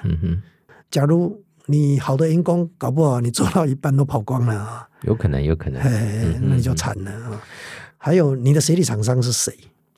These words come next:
Speaker 1: 嗯哼。
Speaker 2: 因为你不可能什么东西都自己做，
Speaker 1: 嗯。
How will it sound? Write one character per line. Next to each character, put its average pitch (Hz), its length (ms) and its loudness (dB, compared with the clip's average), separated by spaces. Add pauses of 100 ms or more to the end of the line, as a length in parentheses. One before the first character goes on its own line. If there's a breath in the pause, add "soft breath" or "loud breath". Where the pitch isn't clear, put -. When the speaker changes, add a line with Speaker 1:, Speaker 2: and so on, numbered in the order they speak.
(220)
Speaker 1:
嗯 95 160 0
哼。 104 80 -6
Speaker 2:
因 156 80 2
为 180 80 4
你 135 80 4
不 151 100 -2
可 131 120 0
能 113 100 0
什 113 140 -2
么 123 80 0
东 123 140 2
西 120 100 2
都 120 100 -2
自 110 160 -6
己 110 180 -10
做， - 260 -10 (200)
Speaker 1:
嗯。 101 100 -2